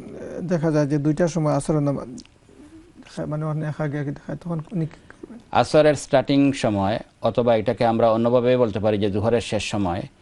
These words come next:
Speaker 2: কখন, তো সেখানে হাদিসের পরিভাষায় যেহেতু দুই ধরনের ইয়ে রয়েছে, যার ফলে কোনো কোনো ওলামা একরাম মনে করেন যে স্টার্টিংয়ের সময় এক মিছিল, একটা stick খাড়া করার পরে তার ছায়া এক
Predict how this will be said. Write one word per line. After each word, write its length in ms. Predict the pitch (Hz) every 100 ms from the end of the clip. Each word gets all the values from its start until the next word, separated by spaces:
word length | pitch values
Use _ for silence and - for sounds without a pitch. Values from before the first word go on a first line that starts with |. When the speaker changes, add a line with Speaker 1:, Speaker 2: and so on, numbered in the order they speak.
| _ _ _
Speaker 2:
কখন, 480 | 110 - 98 95 143 - _ _ -
তো 80 | -
সেখানে 480 | 139 139 151 151
হাদিসের 500 | 143 120 117 139 160
পরিভাষায় 520 | 143 127 127 127 135 123
যেহেতু 560 | 123 120 - 123 123 - _ _ _ _
দুই 260 | - 95 123
ধরনের 420 | 127 143 139 127
ইয়ে 140 | 101 117
রয়েছে, 500 | 107 95 - 95 120 - - _
যার 200 | 98 113
ফলে 260 | 101 117 117 - -
কোনো 180 | 123
কোনো 200 | 120 120
ওলামা 260 | 113 113 113
একরাম 260 | 107 110 107
মনে 160 | 101
করেন 380 | 98 107 107 123 - _ _ _
যে 500 | 98 104 101 101 95
স্টার্টিংয়ের 500 | 90 - 110 117 117
সময় 380 | 117 113 107 107 -
এক 140 | 120 123
মিছিল, 460 | 127 117 - 107 98
একটা 260 | 107 -
stick 360 | 110 - 123 123
খাড়া 180 | - 110
করার 220 | 117 117
পরে 220 | 110 107
তার 160 | 101 107
ছায়া 400 | - 104 104 120
এক 120 | 120